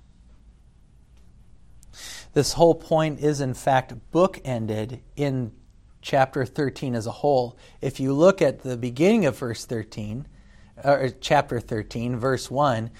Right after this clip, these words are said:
it's about Jesus who loved his disciples and loved them to the end. And the end of chapter thirteen deals with Jesus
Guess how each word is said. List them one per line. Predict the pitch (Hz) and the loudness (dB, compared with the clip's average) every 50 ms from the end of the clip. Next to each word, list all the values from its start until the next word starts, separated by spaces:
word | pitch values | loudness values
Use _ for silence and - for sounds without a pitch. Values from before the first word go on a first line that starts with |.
| - - - | -20 -12 -8
it's | 135 127 - | -8 -4 2
about | 143 143 131 - - | 4 4 4 4 0
Jesus | - 147 156 175 170 165 170 - - | -2 -2 0 0 2 0 -2 -2 -2
who | 143 135 | -2 -2
loved | 123 123 135 147 165 160 | 2 4 4 4 4 4
his | 156 143 120 - | 0 -2 -4 -6
disciples | 139 123 - - 135 135 131 - 156 147 143 131 131 - - - - - - - | -8 -6 -4 -2 -2 -2 -2 -2 -4 -4 -4 -4 -8 -12 -18 -20 -20 -20 -10 -6
and | 123 123 117 | -4 -4 -4
loved | 117 113 120 131 151 156 143 135 | -2 2 6 6 6 6 6 4
them | 147 151 147 151 139 | 0 0 0 0 -4
to | - - 147 | -6 -6 -4
the | 123 127 110 104 | -4 -4 -4 -4
end. | 107 107 107 101 98 104 - - - - - - - - - - - - - - - - - - | -4 -4 -4 -6 -8 -12 -14 -18 -20 -20 -20 -20 -20 -20 -20 -20 -20 -20 -20 -20 -20 -18 -14 -6
And | - 143 139 139 127 | -2 0 2 2 2
the | 131 139 139 | 2 2 2
end | - 156 190 233 277 285 | 4 4 6 6 6 6
of | 233 - - | 6 4 2
chapter | - - 120 107 - - 113 110 | 0 0 0 0 0 0 -4 -4
thirteen | 107 - - 117 110 104 - - - 104 104 101 101 110 127 - - - - - - - - - | -4 -2 -2 -2 -2 -2 -4 -8 -10 -10 -8 -8 -8 -8 -10 -12 -14 -20 -20 -20 -20 -20 -10 -2
deals | - 156 170 175 180 175 - | 2 6 8 8 8 6 4
with | - 139 120 117 113 | 2 0 0 -2 -4
Jesus | 110 123 135 170 196 185 131 131 120 - - | -4 0 2 2 2 2 2 0 -2 -4 -6